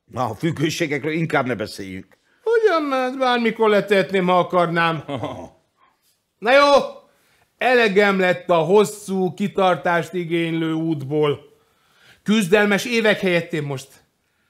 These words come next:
Speaker 2: másodperceket várok, hogy lebegjek.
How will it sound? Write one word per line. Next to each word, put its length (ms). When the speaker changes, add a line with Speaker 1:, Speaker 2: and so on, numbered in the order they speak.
Speaker 2:
másodperceket 1160
várok, 360
hogy 140
lebegjek. 680